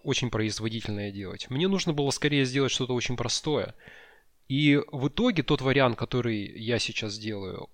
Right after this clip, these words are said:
он очень оказывается простым и для пользователя. То есть ему не нужно, не нужно заставлять пользователя переходить на какую-то там страницу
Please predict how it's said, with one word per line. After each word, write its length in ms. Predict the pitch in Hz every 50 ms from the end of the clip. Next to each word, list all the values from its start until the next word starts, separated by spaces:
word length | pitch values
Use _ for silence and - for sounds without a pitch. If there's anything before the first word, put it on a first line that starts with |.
| -
он 220 | - 151 165 170 165 -
очень 300 | 160 165 - - 156 151
оказывается 580 | 135 - 151 147 135 135 135 135 127 - - 131
простым 400 | - 123 123 - - - 139 139 -
и 80 | - 175
для 160 | 151 156 160
пользователя. 800 | 151 - - 202 214 175 139 131 117 104 - - - - - - - - - - - - _ -
То 100 | - 131
есть 160 | 123 - -
ему 140 | 160 175 175
не 100 | 170 160
нужно, 440 | 170 208 226 190 - 165 147 135 120
не 120 | 117 127
нужно 260 | 147 185 220 202 190
заставлять 680 | 151 139 135 120 - - 156 139 147 156 151 127 - -
пользователя 800 | - - 175 185 165 147 147 131 123 - - 120 104 104 101 101
переходить 560 | - - 123 123 110 - 131 120 131 160 -
на 100 | - 120
какую-то 520 | - - 107 - - 131 123 120 - - 101
там 320 | - - 101 101 101 101
страницу 920 | - - 123 123 127 135 143 135 - - - 120 107 104 98 98 98 -